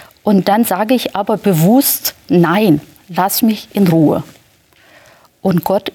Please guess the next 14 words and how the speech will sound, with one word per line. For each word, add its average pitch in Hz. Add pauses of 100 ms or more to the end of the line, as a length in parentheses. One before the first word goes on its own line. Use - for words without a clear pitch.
ist - (200)
dann 160 (120)
auch 160
ein 202
Gentleman. 170
Er 156
lässt 165
dann 240
auch 220
einen 220 (100)
in 220
Ruhe, 185 (140)
der 175
das 180